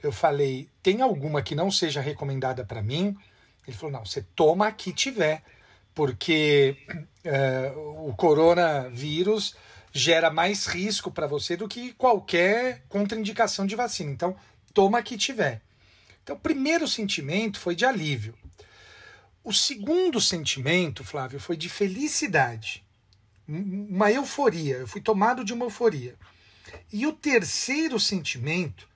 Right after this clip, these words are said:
foi raiva. Muita raiva, porque é uma tristeza que, pela incompetência,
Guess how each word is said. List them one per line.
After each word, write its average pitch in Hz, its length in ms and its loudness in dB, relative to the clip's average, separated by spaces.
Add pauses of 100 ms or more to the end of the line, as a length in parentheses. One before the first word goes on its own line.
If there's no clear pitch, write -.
(280)
foi 254 360 -2
raiva. 120 640 0 (400)
Muita 294 640 2
raiva, 139 520 0 (520)
porque 214 840 4 (340)
é 180 80 -6
uma 233 140 -2
tristeza 208 1120 2 (640)
que, 196 720 2 (480)
pela 196 200 6
incompetência, 208 1300 2